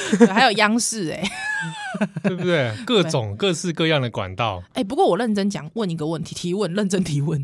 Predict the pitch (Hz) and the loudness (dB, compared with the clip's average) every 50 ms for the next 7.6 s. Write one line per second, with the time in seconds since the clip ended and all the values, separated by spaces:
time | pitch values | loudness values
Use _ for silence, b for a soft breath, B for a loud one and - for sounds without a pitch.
0 | - - - 190 190 175 - 160 160 170 202 196 165 143 143 - - - 160 165 | -4 -2 2 2 2 2 2 2 4 6 6 6 6 4 2 2 2 0 2 2
1 | 175 165 202 262 262 - 143 123 - 113 107 240 302 254 320 240 240 240 247 196 | 4 4 4 4 4 0 -2 -2 0 0 2 2 6 6 8 8 8 6 4 4
2 | 233 269 269 302 302 339 - 285 294 247 220 214 226 233 - 226 226 226 226 - | 4 6 8 8 8 8 6 4 4 2 2 4 4 2 2 0 -2 -4 -2 0
3 | 185 196 220 240 208 - 180 165 165 170 165 202 202 208 208 202 202 - 202 208 | 2 2 2 2 2 0 -2 -2 -2 -2 -2 -2 -2 -2 -4 -6 -6 -4 -2 -2
4 | 202 202 190 180 - 156 151 147 165 170 147 165 - _ _ - 190 170 233 - | -2 -2 -4 -4 -4 -4 -4 -2 -2 -2 -4 -4 -8 _ _ -4 -2 -2 -2 0
5 | - 185 202 190 156 - 180 196 - 196 170 160 160 147 135 131 139 - 139 135 | 0 2 2 2 2 2 2 2 4 4 2 2 2 2 0 -2 -4 -4 -4 -4
6 | 139 147 147 139 B B B B B B 214 - 440 415 - - - - 269 208 | -4 -4 -6 -6 B B B B B B -4 -2 -2 -2 -2 -2 -2 -2 -2 -2
7 | 170 180 247 330 311 - 202 196 196 190 196 | -2 -4 -4 -4 -4 -6 -6 -4 -4 -4 -6